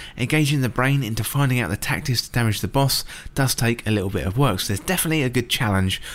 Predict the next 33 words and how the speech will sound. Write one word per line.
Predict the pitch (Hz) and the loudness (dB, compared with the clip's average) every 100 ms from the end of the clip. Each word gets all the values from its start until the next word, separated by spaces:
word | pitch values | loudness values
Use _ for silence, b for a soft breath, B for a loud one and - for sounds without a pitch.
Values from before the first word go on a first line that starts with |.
| B | B
for | - 127 | -2 0
all | - 123 123 | 2 2 2
range | 110 98 98 95 | 2 2 2 0
of | - | 0
players. | 147 160 104 117 - - - - - - - - - - - | 2 2 2 -2 -8 -14 -20 -20 -20 -20 -20 -20 -18 -16 -10
The | - | -4
battle | 180 185 | 0 2
system | 202 180 196 | 2 2 2
has | 160 170 165 | 2 2 4
a | 170 | 2
certain | - 175 170 139 143 | 2 2 2 2 2
level | 147 139 | 4 2
of | 110 - | 0 0
depth, | 151 - - - B B | -2 -2 -8 -10 B B
meaning | 135 143 143 | 2 2 2
it's | |
gonna | - 131 | 0 0
be | 117 110 | 2 2
easy | 131 110 | 0 0
to | 113 | 0
pick | 104 - | 0 0
up | 98 - | -2 -2
and | 110 | -6
get | - - | -4 -2
into, | 220 226 107 98 - B B - | 0 2 2 2 0 B B -2
but | 175 - | -2 0
it's | - | 0
gonna | 156 127 | 0 2
take | 143 | 0
some | 120 117 | -2 -6
time | - 107 98 92 | -4 0 0 0
to | 95 | 0
master. | 101 139 143 - 80 | 4 4 2 0 -4